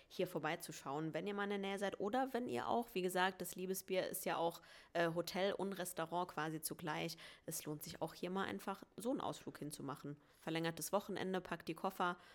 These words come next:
fahrt da mal nach Bayreuth. Ist auch eine schöne Stadt, hab ich gehört. Und dann guckt ihr euch das mal an,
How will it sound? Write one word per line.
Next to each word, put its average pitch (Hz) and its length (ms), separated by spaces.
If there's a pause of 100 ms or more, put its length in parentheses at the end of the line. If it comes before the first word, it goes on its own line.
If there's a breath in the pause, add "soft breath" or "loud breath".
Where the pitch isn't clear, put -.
(120)
fahrt 185 240
da 175 40
mal 156 120
nach 156 140
Bayreuth. 156 520
Ist 190 120
auch 202 40
eine 202 120
schöne 208 220
Stadt, 190 300
hab 180 80
ich 175 140
gehört. 175 420 (600 loud breath)
Und 151 140
dann 147 260 (140)
guckt - 200
ihr - 60
euch 220 100
das 214 160
mal 226 100
an, 320 100